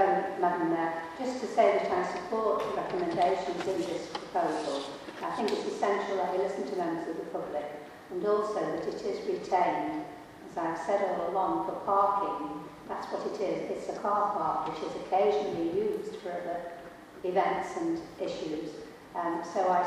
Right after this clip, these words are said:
support this, and I do hope we can get on with it as soon as possible, because the surface is deteriorating significantly, and it won't be very long before someone takes a tumble on there.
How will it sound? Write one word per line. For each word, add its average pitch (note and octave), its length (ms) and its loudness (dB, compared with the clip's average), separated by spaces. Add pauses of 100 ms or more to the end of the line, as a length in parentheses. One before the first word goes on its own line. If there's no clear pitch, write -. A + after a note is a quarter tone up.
(120)
support - 460 0
this, D#3+ 160 -2 (460)
and E3+ 100 0
I E3 220 0
do G#3+ 240 6
hope - 260 2
we F3+ 120 -4
can E3+ 80 -4
get E3+ 180 -4
on F#3+ 200 0
with - 160 -4
it - 100 -6
as - 80 -6
soon F#3+ 280 0
as F#3 120 -4
possible, - 540 0
because F#3 300 0
the - 120 -4
surface G#3 760 2 (460)
is F3 180 2
deteriorating D#3+ 1160 4
significantly, E3+ 1080 0 (420)
and E3+ 220 2
it - 120 0
won't G#3 300 6
be - 60 2
very E3+ 240 4
long - 260 2
before - 200 -2
someone E3 360 -2
takes - 320 2
a - 140 -6
tumble D3+ 340 0
on C3+ 220 -2
there. B2+ 320 -4